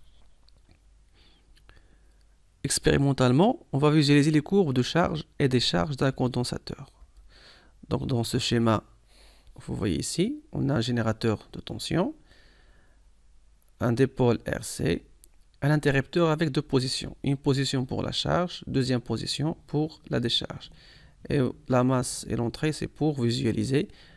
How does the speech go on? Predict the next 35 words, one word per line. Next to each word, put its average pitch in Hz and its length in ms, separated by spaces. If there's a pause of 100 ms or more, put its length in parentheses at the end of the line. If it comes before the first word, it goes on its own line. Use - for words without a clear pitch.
(120)
la 143 140
tension 139 540 (320)
U 139 100
C - 240
au 123 120
borne 131 280
du 117 80
générateur, 123 640
euh, 143 60
pardon, 135 480 (200)
au - 120
borne 123 320
de 107 100
condensateur 123 720
à - 100
l'aide 135 200
d'un 123 220
oscilloscope. - 520 (1200)
Donc - 160
à 127 40
l'instant 117 280
t 127 120
égale 123 160
à 113 80
zéro, 127 480 (420)
on 185 80
va 170 160
positionner 175 880 (520)
l'interrupteur 143 800 (540)
à - 60
la 160 60
position 127 440 (100)
A. 120 240 (560)
Après 170 400
la, 156 160